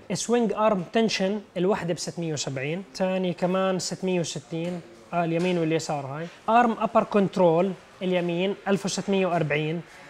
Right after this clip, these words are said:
ارم ابر كنترول اليسار ألف وأربعمية وأربعين. سعر الترموستات ميتين وعشرين درهم. سعر مضخة المي، آه، ووتر بامب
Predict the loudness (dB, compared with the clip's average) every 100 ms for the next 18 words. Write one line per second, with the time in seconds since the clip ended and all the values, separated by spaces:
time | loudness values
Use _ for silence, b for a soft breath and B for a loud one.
0 | B B 6 8 8 0 0 0 2 0
1 | 0 4 6 8 6 0 0 4 4 4
2 | 0 0 -2 -4 -4 -4 -4 -2 -2 -2
3 | -2 0 0 2 2 2 -2 -4 -8 -2
4 | 2 2 2 2 2 2 2 6 8 6
5 | 2 0 2 0 0 -2 -2 -2 -2 -4
6 | -8 -6 0 2 4 4 4 2 -4 -2
7 | -2 0 0 0 -4 -10 -20 -20 -20 -20
8 | -16 -16 -16 -4 0 4 6 6 4 2
9 | 2 2